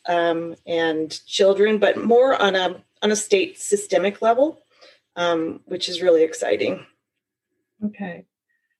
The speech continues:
Speaker 2: So tell us a little bit about your experiences you've had working with women in the perinatal period who were or have been suicidal.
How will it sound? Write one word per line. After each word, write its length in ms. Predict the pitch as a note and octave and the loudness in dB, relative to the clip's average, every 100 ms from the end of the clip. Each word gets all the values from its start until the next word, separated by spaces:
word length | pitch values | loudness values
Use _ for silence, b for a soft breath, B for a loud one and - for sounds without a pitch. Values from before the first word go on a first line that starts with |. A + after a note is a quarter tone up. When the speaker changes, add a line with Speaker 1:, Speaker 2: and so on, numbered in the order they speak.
| _ | _
Speaker 2:
So 160 | - C#4+ | -2 -2
tell 280 | - D4 | 0 2
us 200 | D4+ D4 | 4 4
a 60 | D#4 | 2
little 200 | D4 D4 | 4 2
bit 160 | C#4+ C4 | 2 2
about 320 | B3 A#3 A3 | 2 0 0
your 140 | A3+ | -2
experiences 1080 | G#3 - - A3+ A3 A3 G#3+ A#3 G#3+ G#3 - | -2 -6 -4 -2 0 0 -2 -2 -2 -2 -2
you've 160 | G#3 G#3 | -4 -4
had 380 | - G3+ G3 | -2 0 2
working 340 | G3 G#3 G#3 G#3 | 0 -2 0 2
with 180 | G3+ G3+ | 2 0
women 500 | G3 F#3 F#3 F#3 F#3 - | 0 0 0 -4 -6 -4
in 120 | F#3+ | 0
the 80 | F#3+ | 0
perinatal 580 | G3 G3+ G3 F#3+ F#3+ F#3+ | 2 2 4 4 2 0
period 580 | G3+ F#3+ F#3 F3+ F3+ b b b b b _ _ | -2 0 0 0 -4 b b b b b _ _
who 160 | - A3 | 0 2
were 420 | G#3+ A3 A3+ A#3 | 4 4 4 4
or 100 | F#3+ | 2
have 300 | F#3 G#3 G#3 | 2 2 2
been 220 | A3 A3 | 0 0
suicidal. 880 | G#3+ A#3 G#3+ - G3+ G3+ G#3 G3+ G#3 | 0 -2 -4 -2 0 2 0 -2 -6